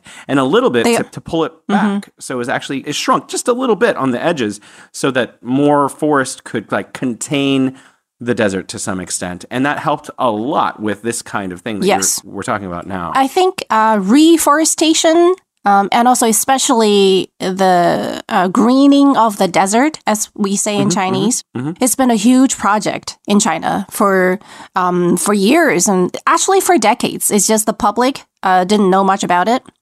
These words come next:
Speaker 2: until, you know, we had the internet and we can see videos and articles from the,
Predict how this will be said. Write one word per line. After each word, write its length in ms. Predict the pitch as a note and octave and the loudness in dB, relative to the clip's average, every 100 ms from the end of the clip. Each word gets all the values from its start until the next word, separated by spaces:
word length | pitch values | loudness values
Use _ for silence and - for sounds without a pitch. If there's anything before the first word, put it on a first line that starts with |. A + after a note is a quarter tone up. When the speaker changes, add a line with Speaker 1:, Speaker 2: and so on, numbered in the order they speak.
| - | -2
Speaker 2:
until, 540 | G#3+ G#3+ A3+ G#3 G3+ | 0 2 4 4 2
you 100 | G3+ | 2
know, 100 | B3 | 2
we 120 | G3+ G#3 | 2 2
had 160 | F#3+ | 0
the 80 | - | 2
internet 600 | D4+ D#4+ D#4+ D4+ D4 C#4+ - | 4 4 4 4 4 2 2
and 320 | G#3+ G3 F#3+ | 2 2 2
we 120 | G3 | 2
can 160 | G3+ G3 | 2 2
see 360 | F#3+ F#3 F3 | 2 4 4
videos 460 | F3 A3 A3 A3 G#3 | 4 2 2 2 2
and 100 | F3+ | 2
articles 400 | F#3+ G3+ F#3+ F3+ | 0 0 -2 -2
from 200 | E3+ D#3+ | -2 -2
the, 200 | - | -4